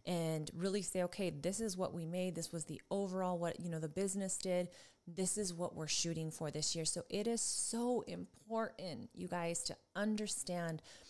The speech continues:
your numbers in your business. And we are gonna talk about that here in just a bit. So,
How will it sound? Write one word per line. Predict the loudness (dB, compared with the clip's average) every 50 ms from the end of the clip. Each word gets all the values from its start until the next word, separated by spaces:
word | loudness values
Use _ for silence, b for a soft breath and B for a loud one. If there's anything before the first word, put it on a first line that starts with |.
| B B B B
your | 0 2 4 6 6 6 6
numbers | 6 6 4 4 2 2 2 2 2 0 0
in | -2 -2 -2
your | 0 -2
business. | 0 2 2 2 2 0 -2 -2 -2
And | -2 0
we | 0 2
are | 2 4
gonna | 4 2 2
talk | 2 0 0 -2 -2 -2
about | -2 -2 -2 -2 0
that | 0 -2 0 -2
here | -2 -2 -2 0
in | 0 0
just | 0 -2 -2 0 -2
a | 2
bit. | 6 8 8 6 6 2 -2
So, | 2 2 2 2 2